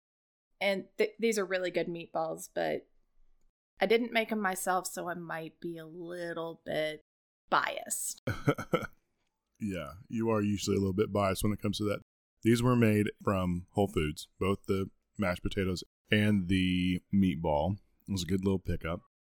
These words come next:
Speaker 2: But, you know, for, we're actually recording this on a Monday. We usually record on Sundays. But for a good, easy after-work pickup, and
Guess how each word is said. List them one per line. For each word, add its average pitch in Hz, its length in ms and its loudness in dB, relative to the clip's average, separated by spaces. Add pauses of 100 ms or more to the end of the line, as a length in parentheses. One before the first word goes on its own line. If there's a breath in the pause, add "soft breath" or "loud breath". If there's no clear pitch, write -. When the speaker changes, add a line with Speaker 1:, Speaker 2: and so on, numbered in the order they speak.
(220)
Speaker 2:
But, 117 120 2
you 120 80 4
know, 135 180 8
for, 104 460 6 (160)
we're 117 160 6
actually 117 180 2
recording 87 460 2
this 80 200 -4
on 78 120 -4
a 78 40 -2
Monday. 78 680 -4 (200)
We 78 80 -6
usually 82 280 -4
record 78 320 -4
on 76 100 -6
Sundays. 65 480 -8
But 82 180 -4
for 107 200 6
a 104 40 2
good, 139 220 2
easy 101 460 2
after-work 95 640 2 (640)
pickup, 92 480 -2
and 80 500 0